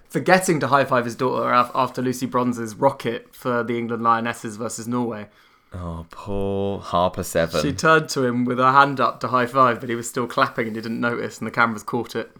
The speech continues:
Speaker 1: Hi-, highlight of the World Cup, it wasn't.
Speaker 2: Father of the Year, David Beckham.
Speaker 1: <laughs>
Speaker 2: I've got one more international week fact for you.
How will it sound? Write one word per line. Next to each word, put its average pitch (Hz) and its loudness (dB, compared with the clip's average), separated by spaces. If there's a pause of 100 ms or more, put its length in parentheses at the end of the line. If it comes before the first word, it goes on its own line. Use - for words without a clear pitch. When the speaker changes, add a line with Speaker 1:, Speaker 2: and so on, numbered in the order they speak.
(360)
Speaker 1:
Hi-, 131 2
highlight 143 4
of 117 -10
the 120 2
World 120 2
Cup, 107 -2
it 110 -8
wasn't. 107 -8 (500)
Speaker 2:
Father 90 0
of 85 -2
the 92 0
Year, 82 2
David 90 2
Beckham. - 4
Speaker 1:
<laughs> - -4 (1500)
Speaker 2:
I've 113 4
got - 2
one 135 6
more 110 8
international 107 0
week 95 -4
fact - 2
for 90 -4
you. 82 4